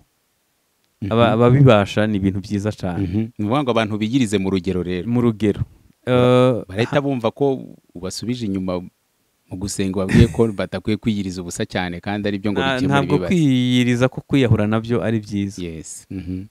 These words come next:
Speaker 2: Eh,
Speaker 1: mhm,
Speaker 2: ntabwo ari
Speaker 1: mhm.
Speaker 2: byiza.
Speaker 1: Mm.
Speaker 2: Ni byiza kumenya ko umubiri ari urusengero rw'Imana.
Speaker 1: Mm.
Speaker 2: None tugaruke ku mwana rero.
Speaker 1: Yego, wari ukitubwira uburyo avukana inzara
Speaker 2: Mhm.
Speaker 1: iyo
Speaker 2: Yego.
Speaker 1: aba-, umubyeyi we ya-
Speaker 2: Iyo umubyeyi yashonje bikabije.
Speaker 1: Mm.
Speaker 2: Ibyo ari byo byose umwana azabyara,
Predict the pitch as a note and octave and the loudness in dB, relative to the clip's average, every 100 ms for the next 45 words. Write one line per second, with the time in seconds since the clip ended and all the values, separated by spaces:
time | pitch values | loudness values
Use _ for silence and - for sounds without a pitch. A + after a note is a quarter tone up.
0 | - A2 A2 G#2 G#2 A2+ B2+ A#2+ A#2+ A#2+ | -12 -6 -6 -6 -2 0 0 -2 -4 -2
1 | A#2 A2 - - G2+ F#2 E2+ G#2+ A2+ B2+ | -4 -6 -12 -10 -6 -6 -6 -6 -2 -2
2 | - A2+ G#2 G#2 B2+ A#2+ G#2 G2+ A2 A2 | 0 0 0 -2 -2 -2 0 2 0 0
3 | - F#2+ F#2+ G2 G2+ G2+ G2+ F#2 F2 G2 | -2 -2 -2 -2 -2 -4 -4 -6 -8 -8
4 | F#2+ F2+ F2 F3 D#3 C3+ C#3 C3 A2+ A#2 | -8 -6 -6 -4 0 0 0 0 -2 -4
5 | G#2 F#2+ F2+ E2+ G#2 F#2+ E2+ A2 - - | -4 -6 -6 -6 -2 -4 0 -2 -2 -4
6 | A2+ A2 A2 G#2+ G#2+ C3 - G#2 F#2 G2+ | -2 2 2 0 2 2 0 -4 -6 -8
7 | - B2 G#2+ F2 F#2+ F#2 - A2 - B2 | -6 -4 -6 -6 -6 -6 -6 -4 -2 -2
8 | A#2+ _ _ _ _ _ - G#2+ G2+ F#2+ | -4 _ _ _ _ _ -8 -4 -4 -6
9 | F2+ _ F#2+ F#2 F#2+ G#2 F2+ F#2+ F#2+ F2 | -10 _ -14 -10 -8 -6 -6 -6 -8 -10
10 | D#2 - _ _ C#3 C#3+ D3+ D#3 G3 D#3 | -14 -18 _ _ 2 2 4 2 6 6
11 | C3+ - D#3 B2 A2 C#3 G#2+ - A#2 A#2 | 6 4 2 2 2 0 -2 0 2 2
12 | F2+ - - F#2+ E2+ D2 - _ _ B2 | 0 -6 -6 -6 -6 -10 -18 _ _ -2
13 | C3 E3+ D#3+ D3+ - C3+ C3 A2+ A#2 C3+ | 0 0 2 2 2 0 2 2 4 4
14 | A2 G2 G2+ F#2+ G2 A2+ | 4 2 -2 0 0 -2